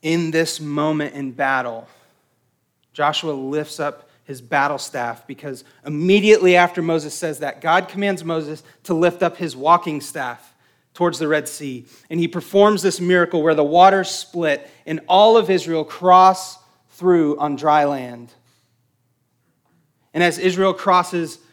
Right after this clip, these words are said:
God commands Moses to point his staff at the waters again. And from both sides, the waters crush God's enemies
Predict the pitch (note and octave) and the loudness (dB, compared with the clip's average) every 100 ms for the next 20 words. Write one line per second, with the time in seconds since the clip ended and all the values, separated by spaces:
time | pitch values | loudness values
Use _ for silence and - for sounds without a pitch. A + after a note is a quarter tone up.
0 | _ _ E3+ E3 - F3 E3+ C#3+ D#3 E3 | _ _ -2 -2 -2 -4 -4 -4 -2 -2
1 | D3+ D3+ - - _ _ _ _ _ _ | -2 -6 -10 -20 _ _ _ _ _ _
2 | D3+ - E3+ D3+ - - D#3 D3+ C#3+ - | -12 -6 -4 -4 -6 -4 0 0 -4 -10
3 | D#3+ D#3 C#3+ D3+ D3 C3+ C3 C#3 C3 B2 | -14 -10 -2 -2 -2 -6 -10 -10 -10 -12
4 | _ _ D3 C#3+ D#3 C3+ E3 D#3+ - D#3+ | _ _ -12 -8 -6 -2 -2 -2 -2 -4
5 | C3+ C3+ D3+ C#3+ C#3+ C3+ - - - E3+ | -4 -6 -6 -2 -2 -6 -12 -14 -4 0
6 | D#3 C3+ - D#3 C#3+ C3 C3 C3 B2 A#2 | 0 -2 -8 -6 -6 -8 -14 -16 -18 -20
7 | - | -20